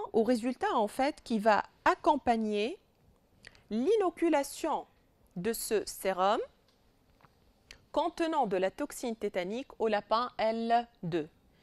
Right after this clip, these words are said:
qui n'est pas immunisé contre le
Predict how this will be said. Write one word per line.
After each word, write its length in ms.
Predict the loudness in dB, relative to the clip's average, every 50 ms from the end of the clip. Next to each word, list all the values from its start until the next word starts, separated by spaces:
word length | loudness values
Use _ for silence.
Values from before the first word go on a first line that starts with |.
| _ _ _ _ _ -10
qui 180 | -6 -4 -2 0
n'est 180 | 0 0 -2 -2
pas 360 | -2 _ 2 2 2 2 0 -4
immunisé 680 | -6 -6 -4 -4 -4 -4 -6 -6 -4 -4 -4 -4 -4
contre 640 | -6 -8 -8 -6 -6 -6 -8 -6 -6 -4 -4 -4 -6 -10 _ _
le 240 | -8 -6 -4 -4 -4